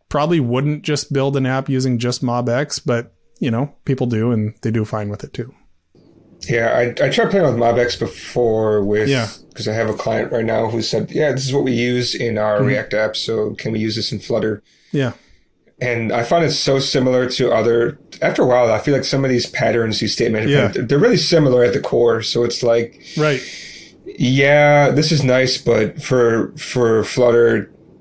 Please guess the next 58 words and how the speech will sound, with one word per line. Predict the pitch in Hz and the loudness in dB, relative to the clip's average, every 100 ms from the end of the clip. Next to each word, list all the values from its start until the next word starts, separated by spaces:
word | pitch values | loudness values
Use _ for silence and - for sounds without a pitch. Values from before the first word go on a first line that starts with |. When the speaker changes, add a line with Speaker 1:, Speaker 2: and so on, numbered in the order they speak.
| - | -6
Speaker 2:
there | - 123 117 | 0 2 4
is | 127 131 | 2 2
a | 120 | 0
code | - 127 | 2 0
generation | 127 110 107 113 110 | 2 0 0 0 -2
aspect. | 113 - 107 107 | -2 -2 -2 -2
You | 113 | -2
have | 113 107 | -6 -4
to | 107 | -4
generate | 113 110 107 | -2 -2 -2
a | |
lot | 107 107 | -2 -2
of | 101 | -2
code | 107 107 | -4 -4
for | - 110 107 | -4 -2 -2
it. | 110 - _ - | -4 -10 _ -8
And | 117 147 117 | -2 0 -2
Speaker 1:
Mm, | 120 | -2
yeah. | 131 117 | -2 0
Speaker 2:
I | |
thought, | 117 117 | 0 0
"This | 123 - | -2 -4
is | 107 | -6
just | 113 - | -8 -4
too | 117 | -4
much | 107 101 | -4 -4
for | - | -4
me. | 101 101 - - - | -4 -4 -6 -10 -10
This | 113 | -8
doesn't | - 107 127 | -8 -4 0
Speaker 1:
Oh, | |
Speaker 2:
really | 127 | 2
Speaker 1:
I | |
Speaker 2:
make | 127 | 2
Speaker 1:
see. | 110 117 | 2 0
Speaker 2:
sense." | 110 110 120 | -2 -4 -2
Speaker 1:
Yeah. | 107 104 - - - - - | -2 -4 -10 -20 -20 -20 -4
I | 151 | 0
haven't | 220 180 | 2 2
used | 185 170 | 2 2
it | 143 | 0
with | 135 | -2
Flutter, | - 143 120 110 | -2 -2 0 0
so | - 127 | -2 0
I | |
have, | 139 131 135 | 0 0 -2
I | 135 | -2
have | 131 | 0
no | 135 | 2
idea | 131 127 117 | 2 2 0
how | 120 117 117 | 0 -2 -4
sort | - 131 113 | -4 -2 -2
of | 110 | -2
that | 110 110 - _ - | -2 -4 -8 _ -8
kinda | 127 110 | -4 -2
all | 110 110 | -4 -4
comes | 113 110 | -4 -4
together. | 113 107 104 107 | -4 -4 -4 -6